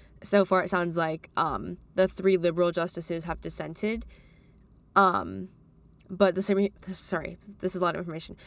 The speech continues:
But the Supreme Court ruled in February that Alabama could conduct the House elections with its pre-, pre-, preferred map, but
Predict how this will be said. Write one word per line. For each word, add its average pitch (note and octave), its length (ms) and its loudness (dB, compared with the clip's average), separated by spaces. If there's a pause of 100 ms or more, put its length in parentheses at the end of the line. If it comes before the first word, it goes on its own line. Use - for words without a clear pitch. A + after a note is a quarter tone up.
(120)
But G#3 80 0
the A3+ 80 4
Supreme A#3 340 0
Court G3+ 360 2
ruled F3+ 340 2
in E3+ 80 -4
February E3 520 2
that D#3+ 120 2
Alabama E3+ 420 2
could A3+ 300 -2
conduct E3 500 -2 (320)
the F#3+ 100 2
House F#3 280 2
elections E3+ 640 -6
with F#3 220 4
its - 180 -4
pre-, - 180 -2
pre-, - 180 -8 (140)
preferred F3 440 0
map, D#3 320 -2 (560)
but G3+ 200 6